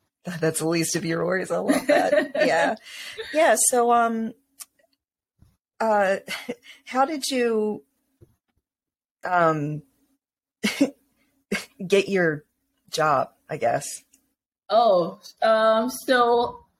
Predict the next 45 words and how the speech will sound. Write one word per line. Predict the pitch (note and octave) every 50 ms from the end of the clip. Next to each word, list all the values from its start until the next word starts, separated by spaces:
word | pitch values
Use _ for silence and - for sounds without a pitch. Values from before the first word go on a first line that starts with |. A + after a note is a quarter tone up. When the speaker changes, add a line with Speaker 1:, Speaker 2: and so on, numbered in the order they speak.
| _ - - _ _ -
Speaker 2:
one | A#3 B3+ C4+ D4+
of | D4+
the | C#4+ A3
benefits | A3 A3 A3+ G#3+ A3 - A3+ A#3 - -
of | F#3+ E3+ F3 F#3
being | - F#3+ F#3+ F#3+ F#3
a | F3
developer | E3+ F3+ - F3 E3 D#3+ D#3+ E3+ E3 F#3+
advocate | F3 D3+ D#3+ E3+ F3+ F3+ E3 D#3+ F3+ - D#3+ C#3+ D3 - - -
or | D#3+ D#3+ D#3 D#3 D#3+ E3+
being | E3 E3 E3+ F3 F3+
someone | F3+ - F3+ E3+ E3+ E3 E3 G3
who | F#3
is | D#3+ D#3+ - -
active | E3 - - - E3+ D#3+
in | D#3
the | D3+
community | D3+ - - D#3+ D#3+ D#3+ E3 E3 D#3+ D#3+ D#3+ - - C#3+
is | C#3+ - - -
that | D3+ D3 - - _ _ - - - - - _
people | - G3 G3 G#3 A3
get | G#3+ F#3 F#3+ F#3+ F#3 F#3 - - A3+
to | G3+ E3+ E3 E3 D#3+ D#3+ D#3 E3 - _ _ _ -
know | F#3+ F#3+ F#3+ G3 G3+
you | G3+ F#3 F3+
for | - - E3
certain | - - E3+ F3 - F3+ F3 F3
things, | - - D#3 C3+ C3 - -
right? | C#3+ A#2+ C3 E3+ G3
So | - - - E3+ D#3 D#3 E3
if | E3+ E3+ E3+ -
you're | E3 E3+ D#3+ D#3+ D#3+ D#3+ E3 E3+ E3 - _ _ _ _ -
always | G#3 G#3+ G#3+ A3 A3+ A3
talking | A3+ A3 A3 - A3 G3
about | F#3+ F#3 F3 F#3 F3+
technical | - F#3 F#3 - G3 F#3+ - F#3 F3+ F3+
writing | F3 E3+ E3 E3+ F3 F3 - - F3+ E3 D#3+ D#3+ -
or | - D3+ D#3 D#3+
Kubernetes | - - - F3 F3 E3 D#3+ E3 D#3+ D#3+ D#3+ E3 E3 - - F3 E3+ E3 -
or | D3 D3+
Docker, | D3+ - D3+ D#3 D#3 - -
any | E3 E3 E3 E3+ F3 D#3+
of | D3+ -
those | - D#3+ D#3+ -
stuff, | - - B2 C#3 F#3